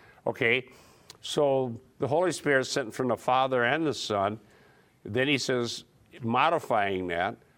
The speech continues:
"That is the Spirit of truth,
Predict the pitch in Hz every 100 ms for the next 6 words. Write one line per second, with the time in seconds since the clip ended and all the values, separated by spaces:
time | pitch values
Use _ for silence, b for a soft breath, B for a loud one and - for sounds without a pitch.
0 | b - 127 147 147 131 135 110 - -
1 | 143 139 127 117 98 - - - 160 151
2 | 117 120 147